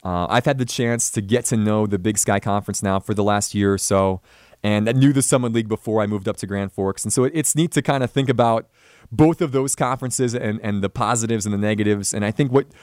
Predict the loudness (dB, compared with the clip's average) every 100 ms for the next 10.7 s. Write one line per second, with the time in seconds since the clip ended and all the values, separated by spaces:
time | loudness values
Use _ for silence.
0 | -20 2 2 4 2 2 2 0 -2 0
1 | 0 0 -2 -2 -4 -2 -4 -4 -4 -2
2 | 0 0 0 -4 -6 _ _ -2 2 2
3 | 0 0 0 0 -2 -4 -2 -2 0 0
4 | 2 0 2 0 0 -2 -2 -4 -2 -2
5 | 0 -2 -2 0 0 0 _ _ _ 4
6 | 4 4 2 -2 0 0 2 2 2 0
7 | -4 -6 -6 -2 0 0 0 2 2 2
8 | 0 -4 _ _ _ -2 0 2 0 0
9 | -2 -2 -2 -2 -2 -2 0 0 0 0
10 | 0 -2 -2 0 0 0 -2